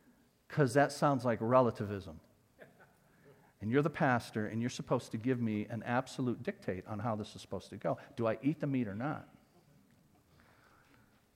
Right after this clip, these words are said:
But see, Paul gives you principles that you gotta apply,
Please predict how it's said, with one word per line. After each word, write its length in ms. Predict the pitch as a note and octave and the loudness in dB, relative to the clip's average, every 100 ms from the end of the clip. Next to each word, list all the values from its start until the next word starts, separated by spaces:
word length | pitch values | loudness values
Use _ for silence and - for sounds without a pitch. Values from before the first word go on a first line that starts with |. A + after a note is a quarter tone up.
| _ _ _ - | _ _ _ -6
But 140 | A#2+ | -4
see, 120 | - | 0
Paul 240 | C#3 E3+ F3+ | 4 6 6
gives 220 | C#3 A#2+ | 4 0
you 80 | A#2+ | -2
principles 720 | - - F#3 - A#2 A2+ G#2 | -2 -2 -2 -2 -2 -2 -2
that 100 | G#2+ | -4
you 120 | B2 | -2
gotta 180 | B2+ A#2 | 0 0
apply, 380 | G2 - G#2+ | -2 -2 -4